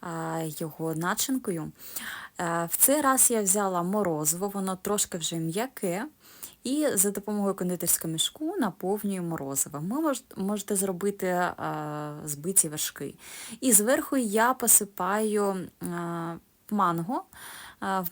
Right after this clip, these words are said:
мене було розморожене, я його розморозила і зверху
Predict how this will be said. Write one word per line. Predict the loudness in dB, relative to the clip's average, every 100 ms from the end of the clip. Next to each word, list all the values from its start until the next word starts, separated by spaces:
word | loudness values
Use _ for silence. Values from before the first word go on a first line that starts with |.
| -2
мене | -2
було | -2 -2 -2 -2
розморожене, | 0 0 0 -2 0 0 -2 -2
я | -2 -2
його | -4 -8 -8 -8 -8 -12 -10
розморозила | -4 -4 -4 -4 -4 -4 -4 -6 -6
і | -4 -4 -6
зверху | -10 -6 -8 -8 -12